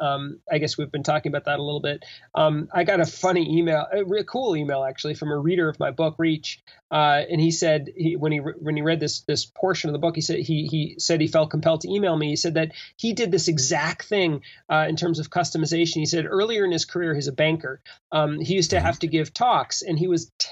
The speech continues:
Speaker 1: terrified of giving talks, public talks. But he would fly one of his best fr-, now, I guess as a banker you can do this, but
Speaker 2: <laughs>
Speaker 1: he would fly one of his best friends from New York to Boston, which is about an hour flight,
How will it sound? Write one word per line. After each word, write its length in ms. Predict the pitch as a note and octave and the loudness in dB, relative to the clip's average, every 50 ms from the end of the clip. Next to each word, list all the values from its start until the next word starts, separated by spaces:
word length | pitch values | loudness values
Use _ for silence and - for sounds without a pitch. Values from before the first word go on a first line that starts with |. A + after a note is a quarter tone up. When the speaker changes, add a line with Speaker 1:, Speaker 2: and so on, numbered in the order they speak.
| - - - | -10 -4 0
Speaker 1:
terrified 680 | A#3 A3+ G#3+ G3 D#3+ - - A#2+ A#2 A#2 A#2+ B2+ - - | 2 2 4 2 2 0 -4 -4 -4 -6 -10 -12 -10 -8
of 120 | - D#3 - | -8 -4 0
giving 300 | E3 D#3 D#3 D3 C#3+ C#3 | 0 0 0 0 -4 -4
talks, 400 | - D#3 D3 C#3+ C#3 C3+ - - | -4 -4 -2 -2 -2 -2 -4 -6
public 360 | - - D#3+ D3+ D3+ C#3+ C3 | -2 -2 -2 -2 -2 -4 -4
talks. 400 | - D3 C#3+ C3+ C3+ - - - - - - - - - _ | -4 -2 -2 -2 -2 -4 -8 -10 -10 -12 -16 -16 -18 -6 _
But 180 | - F3+ E3+ D#3+ | 2 2 2 0
he 200 | E3 - G3 F#3 | -2 -4 0 2
would 160 | F3+ F3 D#3+ | 2 2 0
fly 500 | - - - - F3+ F3 F3+ G3 G3+ G3 | -2 -8 -4 0 2 2 4 4 4 4
one 180 | F3+ E3 D#3+ D#3+ | 2 2 0 0
of 60 | D3+ | -2
his 140 | D3+ D3 - | -2 -4 -2
best 280 | - D#3+ D#3+ D#3+ - - | 0 0 0 0 -2 -4
fr-, 80 | - - | -2 0
now, 120 | E3+ D3+ | 2 2
I 60 | D3+ D3+ | 4 2
guess 200 | E3+ F#3 - - | 2 0 -2 -4
as 100 | C3 C#3+ | -6 -6
a 40 | |
banker 340 | - - D3+ D3+ D#3 - D3 | -4 -2 -2 -2 -4 -4 -6
you 100 | C#3 C3+ | -8 -8
can 120 | - C#3+ C#3 | -4 -2 -2
do 120 | C#3+ C#3+ | 0 0
this, 260 | D#3 A2+ - - - - | 0 0 2 2 2 4
but 760 | - - - C3 A2 - C#3+ D3+ - - D3 - - B2+ - - - - - - - | 4 4 6 4 4 6 6 4 4 4 2 2 2 0 -2 0 -2 -2 -2 -2 -4
Speaker 2:
<laughs> 240 | - - - - _ | -8 -10 -16 -16 _
Speaker 1:
he 60 | G3+ G#3 | -8 -4
would 200 | G#3+ G#3 E3 D#3+ | -2 -2 -2 -2
fly 340 | - G#3+ F#3+ F#3+ G#3 A3 A3 | -2 0 2 4 4 4 4
one 160 | G3+ G3 F3+ | 4 2 2
of 60 | E3 | 2
his 140 | D#3+ D#3+ D#3+ | 0 -2 0
best 320 | - E3+ E3+ E3+ E3 - | 2 2 2 2 2 -2
friends 320 | - F#3 F3 E3+ D#3+ D#3+ - | -4 -2 0 0 0 0 -2
from 140 | - D3+ D3+ | -2 -2 -2
New 100 | D#3 D#3 | 0 2
York 340 | D#3+ D#3+ D#3+ E3 D#3+ - | 2 4 2 2 0 -2
to 100 | - D#3+ | -4 -4
Boston, 480 | D3+ D3+ D3 D3 D3+ D#3+ - - D#3 C#3+ | 0 2 2 4 4 2 0 -2 -4 -6
which 140 | C#3 C#3+ C3+ | -6 -4 -4
is 80 | D#3+ F3+ | -4 -4
about 180 | - C#4 C4+ | -4 -2 0
an 60 | G#3+ D#3 | 0 2
hour 300 | C3+ C3 C3+ C#3+ C#3+ C#3 | 2 2 2 2 0 -2
flight, 400 | - - C#3+ C#3+ C#3+ D3 - | -4 -4 -2 0 0 -2 -2